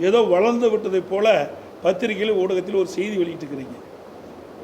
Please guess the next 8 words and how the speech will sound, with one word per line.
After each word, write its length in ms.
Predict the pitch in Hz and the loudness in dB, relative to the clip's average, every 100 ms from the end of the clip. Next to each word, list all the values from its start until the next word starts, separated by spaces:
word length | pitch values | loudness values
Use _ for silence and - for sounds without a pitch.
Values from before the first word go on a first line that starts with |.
| - - - - - - - - - | -18 -18 -18 -18 -18 -18 -18 -16 -6
ரெண்டாயிரத்தி 500 | 220 262 262 262 254 | 2 6 6 4 0
பதினாலுல 720 | 202 196 240 233 220 202 196 196 220 - - - - - - - - - - - - - | 2 2 6 6 6 2 4 4 4 0 -12 -16 -18 -18 -18 -18 -18 -18 -18 -18 -20 -4
பாரதிய 360 | 175 220 240 226 | 4 6 6 2
ஜனதா 200 | 214 196 | -2 -4
தலைமையில் 360 | 190 175 180 202 | -4 -6 -4 -4
ஒரு 80 | 196 | -4
கூட்டணி 260 | 220 208 185 | -4 -4 -4
அமைக்கப்பட்டது. 540 | 165 165 135 - - | -4 -6 -10 -12 -14